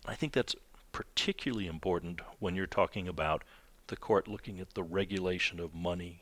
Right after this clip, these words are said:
in politics, because if you don't understand how it actually works, I think you have a very abstract intellectual view of this rather than a practical one.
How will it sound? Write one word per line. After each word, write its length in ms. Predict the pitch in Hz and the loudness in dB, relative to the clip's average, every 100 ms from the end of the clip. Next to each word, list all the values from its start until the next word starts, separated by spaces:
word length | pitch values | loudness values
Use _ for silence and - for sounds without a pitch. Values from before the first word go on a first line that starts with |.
| - | -12
in 140 | 80 | -10
politics, 680 | - 135 127 80 - - - - - - - - - | 2 4 4 2 -4 -4 -4 -4 -20 -20 -20 -20 -6
because 340 | 104 98 95 98 | -4 0 0 0
if 140 | 85 | -4
you 60 | 92 | 2
don't 240 | 123 139 | 4 4
understand 640 | 101 98 - 107 101 90 - - | 2 2 0 2 2 2 -2 -6
how 240 | - 95 | 2 4
it 80 | 90 - | 4 2
actually 520 | 87 - - - 69 | 2 2 -2 -2 -6
works, 580 | 69 127 160 - - - - - - - - - - - - | 0 2 2 2 -2 -2 -4 -18 -20 -20 -20 -20 -20 -20 -8
I 40 | 101 | -6
think 300 | - 104 - | -4 -4 -2
you 100 | 92 | 2
have 240 | 90 85 | 2 2
a 80 | 85 | 0
very 440 | 87 98 95 90 - - _ - - | -2 0 0 -4 -10 -20 _ -20 -4
abstract 840 | - 110 110 - 85 73 76 - - - - - - | -2 0 0 2 4 6 4 -2 -16 -14 -16 -16 -4
intellectual 800 | 110 107 90 98 107 - 92 73 | 0 2 4 4 4 0 0 -4
view 580 | 73 82 87 82 69 - - - - - - - | -4 -2 0 0 -4 -10 -14 -18 -18 -18 -10 -4
of 220 | 76 76 | -2 -2
this 360 | 82 76 - - - | -2 2 2 0 4
rather 280 | 92 87 | 4 4
than 200 | 82 87 | -2 -8
a 40 | 82 | -8
practical 600 | - 98 - - - 80 | 6 6 6 -4 -6 -8
one. 220 | 73 - | -8 -14